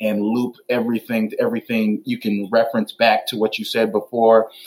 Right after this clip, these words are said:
and keep this kinda train moving. Time management extends itself in three or four lectures, uh, ahead. So it, th-, th-, that, that was a, that was a cool process of figuring out how to, how to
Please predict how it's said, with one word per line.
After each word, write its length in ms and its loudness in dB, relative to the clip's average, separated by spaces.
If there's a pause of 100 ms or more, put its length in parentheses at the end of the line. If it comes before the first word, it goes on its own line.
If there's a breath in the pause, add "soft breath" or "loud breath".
(120)
and 120 -6
keep 300 -6
this 220 -2
kinda 260 -2
train 480 -2
moving. 540 0 (260 loud breath)
Time 220 2
management 540 0 (640)
extends 440 -2
itself 400 0
in 100 -4 (160)
three 160 -2
or 60 0
four 180 2
lectures, 560 0 (640 soft breath)
uh, 260 2
ahead. 460 2
So 320 6
it, 180 2
th-, 180 6
th-, 200 4
that, 240 4
that 120 6
was 140 4
a, 140 0
that 140 4
was 120 4
a 60 -4
cool 220 -2
process 340 -2
of 100 -8
figuring 240 -4
out 140 0
how 80 4
to, 240 0 (1000)
how 120 2
to 260 2